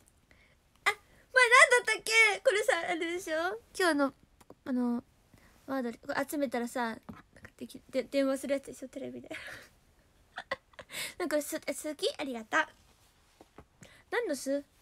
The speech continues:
五年くらい？五年はやってない。は-、七月か八、あれ？いつだったっけ？配信始めたの。七月か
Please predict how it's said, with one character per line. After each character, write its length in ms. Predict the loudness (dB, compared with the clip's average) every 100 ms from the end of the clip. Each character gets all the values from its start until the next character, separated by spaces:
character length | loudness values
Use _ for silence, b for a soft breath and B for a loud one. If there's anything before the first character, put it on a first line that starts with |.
| -20 _ _ _ _ _ _ -14 -12 -10 -12 B B -6
五 80 | -2
年 180 | -2
く 100 | -2
ら 140 | -2 -2
い？ 100 | -4 b b
五 120 | 0 4
年 60 |
は 40 | 6 6
や 60 | 2
っ 40 |
て 80 | 2
な 120 | 0
い。 60 | -2 B B
は-、 120 | -10 -10 _ _
七 240 | -14 -6 -2
月 240 | -2 -2
か 100 | -8
八、 200 | -8 -4
あ 60 | -4
れ？ 100 | -4 -8
い 60 | -16
つ 120 | -12
だ 140 | -8 -8
っ 60 | -10
た 80 |
っ 40 | -20
け？ 100 | -20
配 140 | -18 -16
信 200 | -14 -16
始 180 | -14 -16
め 100 | -16
た 100 | -18
の。 80 | -20 _
七 160 | -20 -20
月 200 | -20 -20
か 80 | -20